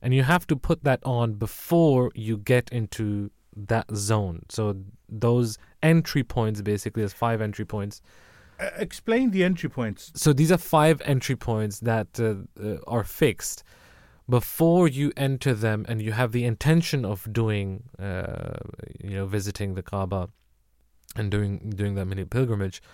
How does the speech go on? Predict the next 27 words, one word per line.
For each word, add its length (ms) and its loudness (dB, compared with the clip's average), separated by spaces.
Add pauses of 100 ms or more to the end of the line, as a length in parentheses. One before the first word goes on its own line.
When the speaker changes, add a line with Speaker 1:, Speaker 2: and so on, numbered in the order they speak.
(280)
Speaker 1:
you 140 -4
have 220 -2
to 100 0
put 360 -4
on 340 -4
that 420 -4 (300)
ihram 560 -2
before 440 0
you 140 -6
enter 440 -8 (360)
that 220 -4
zone. 240 -6 (400)
Speaker 2:
So 220 2 (280)
th-, 220 -14
when 240 0
you 160 2
say 260 0
entry 300 0
point, 260 -2
so 100 -4
that's 520 -4
the 80 -8
beginning 520 -4
of 160 -6
your 80 -10
pilgrimage? 400 -12
Speaker 1:
That's 600 2